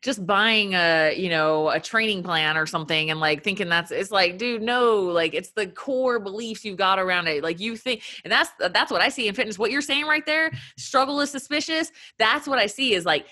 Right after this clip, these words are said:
"How can I make this harder and harder and harder and harder?" And I'm like, "No, how can you make it more joyous and rewarding and you love it and you can't wait to do it again tomorrow?" And it's,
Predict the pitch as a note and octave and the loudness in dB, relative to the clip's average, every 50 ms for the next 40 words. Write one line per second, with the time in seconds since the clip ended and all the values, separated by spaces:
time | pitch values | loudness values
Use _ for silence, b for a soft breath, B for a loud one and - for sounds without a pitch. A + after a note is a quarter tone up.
0 | b b - C#4 C#4+ C#4+ D4+ C4 A#3 A3 G3 - - - - - B3 A#3 A#3 A#3+ | b b 0 0 2 2 0 0 0 -2 -2 -2 -4 -6 0 0 2 2 2 2
1 | A#3 G#3 F#3+ G3 A3 A#3+ A#3 A3+ G#3+ G3+ F#3+ F3+ G#3 A3+ A3 A3 G3+ F#3+ F3+ F3+ | 0 0 -2 0 2 2 2 4 2 2 2 2 2 0 0 2 2 2 0 2
2 | G3+ A#3 A#3 A3 G3+ F#3+ G3 A3 C4 C#4 B3+ B3 B3 D4 D#4+ E4 E4 D#4+ C#4+ B3 | 2 0 0 2 0 0 0 -2 0 0 -2 -2 0 0 0 2 2 0 0 -2
3 | C#4+ C#4+ E4 D#4 D4 C#4 B3+ A#3+ A#3+ A3 G3 G3 F3+ E3+ D#3+ D3+ D3+ E3 A3 B3+ | -2 -4 -4 -6 -4 -4 -4 -4 -4 -4 -4 -4 -6 -6 -6 -6 0 0 2 2
4 | C#4 D#4 C#4 C4 A3 F#3+ F#3+ F#3+ F#3+ E3+ E3 E3+ F3 E3+ F3 G#3 C4 D#4 D4+ C#4 | 2 0 2 2 2 2 2 0 -6 -6 -4 -2 -2 0 0 0 0 2 0 -2
5 | C4 A#3+ A3+ G3+ F#3+ F#3+ F3+ F3 F3 E3+ E3 F#3 G#3 B3+ D4+ D#4 C#4+ B3+ B3 G#3+ | -4 -4 -6 -6 -6 -6 -6 -6 -6 -4 0 2 2 4 4 2 2 2 2 2
6 | E3+ F#3+ F#3+ F#3 - C4+ C4 B3+ C#4 D4 C#4+ A3+ A3 C#4 C#4+ C#4 D4 C#4+ D4 C#4+ | 0 -4 -8 -4 -2 -2 -2 0 -2 -4 -4 -6 -6 -4 -2 -2 0 -2 -2 -4
7 | C4+ A#3 A#3+ C#4 D4+ D#4 D4+ C#4+ B3+ A#3 A3+ A3 G#3+ G3+ G#3 G3+ - | -2 -2 0 2 2 2 2 2 2 2 2 2 2 0 0 -2 -4